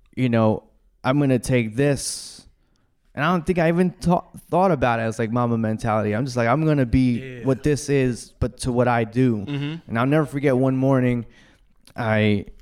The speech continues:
Speaker 1: school was about to start, and they used to offer lunch in the morning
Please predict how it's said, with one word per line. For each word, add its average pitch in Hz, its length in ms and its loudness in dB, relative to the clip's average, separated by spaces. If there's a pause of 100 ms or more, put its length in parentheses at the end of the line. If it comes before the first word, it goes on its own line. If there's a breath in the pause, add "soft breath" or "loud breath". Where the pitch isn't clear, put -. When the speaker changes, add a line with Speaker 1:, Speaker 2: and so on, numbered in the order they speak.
(640)
Speaker 1:
school 208 320 0
was 151 120 0
about 120 220 -2
to 104 60 -8
start, - 480 -6 (180)
and 127 180 0
they 139 60 2
used 139 200 -2
to 104 60 -2
offer 120 320 0
lunch 127 340 0
in 110 60 -4
the 107 60 0
morning 95 460 -6